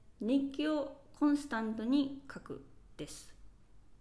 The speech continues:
一日一ページのスケジュール帳を使っているんですけど、やっぱりどうしても貯めてしまって、二日分、まあ、最悪三日分とか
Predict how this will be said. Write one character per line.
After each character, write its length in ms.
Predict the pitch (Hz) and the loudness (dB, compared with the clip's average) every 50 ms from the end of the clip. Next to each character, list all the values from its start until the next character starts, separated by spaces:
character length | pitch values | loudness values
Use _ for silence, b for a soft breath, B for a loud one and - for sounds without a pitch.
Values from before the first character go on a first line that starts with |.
| - - | -14 -14
一 220 | 214 - - 262 | -8 -4 0 2
日 300 | 254 254 247 254 254 247 | 4 4 4 2 2 -2
一 200 | 226 220 - - | -4 -4 -8 -10
ペ 200 | - - 254 208 | -4 0 2 2
ー 80 | 208 - | 2 2
ジ 60 | - | 0
の 220 | 170 151 156 127 | -2 -2 -2 -2
ス 100 | - - | -4 -6
ケ 140 | - 190 175 | -6 -4 -4
ジ 80 | 180 180 | -2 -2
ュ 80 | 175 | -2
ー 40 | 170 | -2
ル 100 | 165 165 | -2 -4
帳 320 | 160 - 185 180 165 160 156 | -6 -6 -4 -4 -2 -2 -2
を 100 | 165 160 | -4 -6
使 220 | - - - 175 | -8 -10 -12 -12
っ 40 | 170 | -12
て 180 | - - - 165 | -10 -8 -6 -6
い 80 | 170 | -4
る 80 | 175 175 | -2 -2
ん 100 | 165 156 | -2 -2
で 80 | 147 147 | -4 -4
す 100 | - - | -6 -8
け 140 | - 175 | -8 -4
ど、 400 | - 190 185 180 165 143 - - B B B B B B | -2 0 2 2 2 0 -2 -6 B B B B B B
や 100 | B 269 | B -6
っ 20 | 269 269 269 - - | -6 -6 -10 -8 -4
ぱ 80 | - 370 | -2 0
り 120 | 330 269 214 | 0 2 2
ど 120 | 247 269 | 2 2
う 60 | 277 | 0
し 80 | 277 - | 0 0
て 120 | - 311 | 2 4
も 420 | 277 247 208 180 156 - - - - - - - - - - - - - - - - - - - - | 4 6 4 4 2 0 -4 -8 -16 -20 -20 -20 -20 -20 -20 -20 -20 -20 -20 -20 -20 -20 -20 -12 -4
貯 120 | - 233 | 2 6
め 120 | 262 311 | 6 6
て 120 | 302 339 320 | 6 4 0
し 140 | - - 285 | -2 0 0
ま 120 | 277 285 | 0 0
っ 20 | |
て、 640 | 285 - - - - 247 233 214 175 - - - B B B B B B B B B B - - - | -2 -4 -8 0 4 6 6 6 6 4 0 -6 B B B B B B B B B B -20 -20 -16
二 320 | - - 214 226 214 - - | -2 0 2 2 2 0 -2
日 160 | - 311 320 | 0 0 2
分、 480 | 311 311 294 294 294 294 294 285 285 - - - - - - - | 4 6 6 8 8 8 6 4 2 0 -6 -12 -16 -18 -10 -6
ま 140 | - 240 233 | -2 -2 0
あ、 20 | 226 196 - - 64 60 | 0 -2 -2 -4 -6 -10
最 380 | - - - 269 311 339 370 392 | -10 -6 0 2 2 4 4 4
悪 160 | 359 - 320 | 2 4 6
三 360 | 277 269 277 269 269 - - - - | 8 8 8 8 4 0 -6 -4 0
日 140 | - 311 | 4 4
分 260 | 285 294 311 302 294 302 | 8 10 10 10 10 8
と 100 | 226 202 | 6 2
か 120 | 190 170 | 0 0